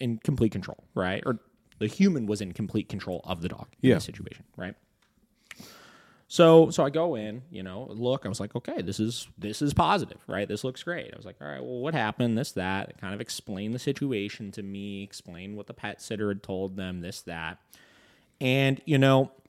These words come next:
Speaker 1: we had to have the conversation at that point that we've had before, but we had it in a more serious manner at this point, because anytime something like that happens, it's funny, we had a clip,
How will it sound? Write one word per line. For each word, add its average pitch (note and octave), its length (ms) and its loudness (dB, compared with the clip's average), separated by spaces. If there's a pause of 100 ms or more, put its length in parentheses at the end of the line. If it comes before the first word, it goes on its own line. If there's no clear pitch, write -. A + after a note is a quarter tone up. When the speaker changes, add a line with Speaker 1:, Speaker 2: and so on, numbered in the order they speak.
(420)
Speaker 1:
we B2 140 0
had G3 480 0
to - 60 0
have D3+ 320 2
the C#3 80 0
conversation A2 760 -4
at E2+ 120 -8
that E2+ 200 -8
point F#2 360 -10
that - 180 -10
we've A2 120 -6
had G#3+ 460 0
before, D3 540 2 (600)
but C3 340 8 (400)
we A2 120 0
had A#2+ 300 0
it C#3+ 120 0
in C3+ 140 -4
a B2 40 -2
more A#2+ 340 -2
serious A#2 580 -2
manner F#2+ 260 -4
at G#2 80 -6
this B2 120 -2
point, F#3 260 -6
because A#2+ 260 -6 (140)
anytime F3+ 500 -8
something E3 280 -6
like A#2 160 -2
that G#2 140 0
happens, G#2 200 -4
it's C3+ 80 -6
funny, A#2+ 200 -2
we A2+ 120 0
had C3+ 80 2
a - 40 -14
clip, - 380 -6